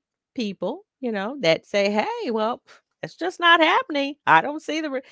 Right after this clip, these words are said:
they're not saying, they're not doing what, what it is and what it's in the best interest of, of Missourians or the country for that matter.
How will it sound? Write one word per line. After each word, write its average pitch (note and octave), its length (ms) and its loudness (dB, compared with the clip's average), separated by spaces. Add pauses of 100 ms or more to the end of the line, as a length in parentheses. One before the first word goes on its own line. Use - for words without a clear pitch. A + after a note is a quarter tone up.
(280)
they're D#4 180 4
not F4+ 240 2
saying, E4 400 -4
they're C4+ 180 0
not D#4+ 280 -4
doing D#4+ 320 -6
what, D4 260 -8
what C4+ 220 -4
it C4+ 220 -4
is D4 260 -2
and C4+ 180 -8
what A3+ 180 -10
it's B3+ 220 -12
in C#4 160 -6
the B3 100 -6
best C#4+ 360 -2
interest C#4+ 480 -10
of, - 180 -8
of A#3 160 -6
Missourians C#4 960 -6 (840)
or G3 260 0
the A4+ 80 -2
country A3 440 -6
for F3 160 -10
that E3 240 0
matter. D#3+ 400 -6